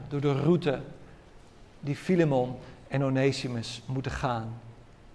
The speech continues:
met een beroep op de liefde die in hun hart leeft. En ik heb even acht bullets op een rijtje gezet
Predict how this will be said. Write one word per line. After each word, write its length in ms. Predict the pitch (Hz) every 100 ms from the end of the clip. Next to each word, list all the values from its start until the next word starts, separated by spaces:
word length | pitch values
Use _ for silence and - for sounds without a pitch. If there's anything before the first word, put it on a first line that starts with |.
| -
met 160 | 127 127
een 120 | 123
beroep 420 | 127 131 139 139 - - - -
op 140 | 127 113
de 80 |
liefde 340 | 113 139 - 131
die 140 | 127
in 80 | 127
hun 140 | 117
hart 300 | 110 123 127
leeft. 420 | 120 117 113 - - - - - -
En 100 | 131
ik 120 | 143 165
heb 160 | 151
even 280 | 151 143 156
acht 440 | 165 160 - - - - - - - -
bullets 440 | 135 240 220 -
op 120 | 190
een 100 | 165
rijtje 380 | 160 170 196 165
gezet 560 | - 131 151 156 151